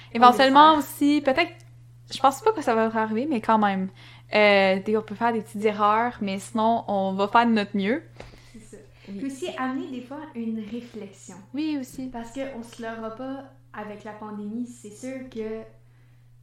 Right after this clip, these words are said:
Speaker 1: il y a eu une augmentation des, de, du racisme envers les Asiatiques.
Speaker 2: Oui.
Speaker 1: Donc, c'est aussi pour faire connaître un peu ça.
Speaker 2: Oui,
Speaker 1: Même si
Speaker 2: exactement.
Speaker 1: on gardera pas ça en fond, là.
Speaker 2: Non, non,
Speaker 1: C'est
Speaker 2: non.
Speaker 1: juste une mention comme ça,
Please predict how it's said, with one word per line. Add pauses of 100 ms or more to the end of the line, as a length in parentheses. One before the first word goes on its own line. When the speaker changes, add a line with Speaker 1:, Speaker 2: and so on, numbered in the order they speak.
Speaker 1:
il
y
a
eu
une
augmentation (760)
des, (1400)
de,
du (100)
racisme
envers
les
Asiatiques.
Speaker 2:
Oui.
Speaker 1:
Donc,
c'est
aussi
pour
faire (120)
connaître
un
peu
ça.
Speaker 2:
Oui,
Speaker 1:
Même
si
Speaker 2:
exactement.
Speaker 1:
on
gardera
pas
ça
en
fond,
là. (160)
Speaker 2:
Non,
non,
Speaker 1:
C'est
Speaker 2:
non.
Speaker 1:
juste
une
mention
comme
ça,